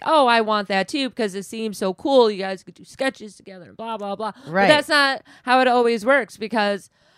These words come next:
Speaker 1: you know, different personalities, like, like, you need a yin to your yang. Li-, like,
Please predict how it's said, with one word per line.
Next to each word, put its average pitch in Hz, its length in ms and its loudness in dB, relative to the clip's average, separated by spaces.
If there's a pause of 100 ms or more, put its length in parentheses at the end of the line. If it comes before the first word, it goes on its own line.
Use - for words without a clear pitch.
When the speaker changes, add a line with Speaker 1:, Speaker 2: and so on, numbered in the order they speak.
(120)
Speaker 1:
you 220 120 -4
know, 220 100 4
different 233 360 -2
personalities, 202 840 -2
like, 190 180 -6
like, 196 220 -6
you 208 80 -8
need 226 180 -6
a 233 80 -2
yin 196 320 -8
to - 140 -14
your 170 180 -4
yang. 123 440 -12
Li-, 165 120 -4
like, 170 320 -2